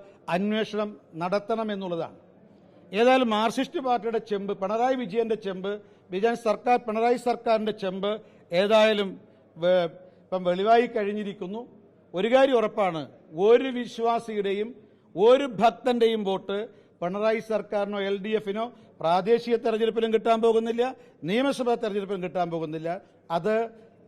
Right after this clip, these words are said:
പമ്പയിലെ സമ്മേളനവും അതുപോലെ പന്തളത്തെ സമ്മേളനവും നമുക്ക് ബ-, നമുക്ക് ബോധ്യപ്പെട്ടിട്ടുണ്ട്. പമ്പ ദേവസ്വം ബോർഡ് സംഘടിപ്പിച്ച അയ്യപ്പ സംഗമത്തിൽ പമ്പാവാസൻ ഉണ്ടായിരുന്നില്ല, മറിച്ച്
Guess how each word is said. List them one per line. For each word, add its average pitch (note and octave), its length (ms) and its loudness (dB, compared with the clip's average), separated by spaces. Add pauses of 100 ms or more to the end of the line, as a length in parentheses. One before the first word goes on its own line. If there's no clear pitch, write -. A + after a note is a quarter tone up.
(100)
പമ്പയിലെ G#3+ 640 0 (920)
സമ്മേളനവും G#3 680 -2 (240)
അതുപോലെ G#3 320 0 (140)
പന്തളത്തെ A3 560 0
സമ്മേളനവും F#3+ 560 -2
നമുക്ക് F3+ 260 -6
ബ-, F#3+ 100 -8 (580)
നമുക്ക് F#3 280 -4
ബോധ്യപ്പെട്ടിട്ടുണ്ട്. F#3 840 -2 (480)
പമ്പ G3+ 280 -2 (680)
ദേവസ്വം A#3 540 0
ബോർഡ് A3+ 200 2 (100)
സംഘടിപ്പിച്ച G#3 580 -4 (600)
അയ്യപ്പ G#3 340 -4 (120)
സംഗമത്തിൽ F#3 480 -6 (140)
പമ്പാവാസൻ F#3+ 760 0
ഉണ്ടായിരുന്നില്ല, E3 540 -2 (500)
മറിച്ച് F3 320 -2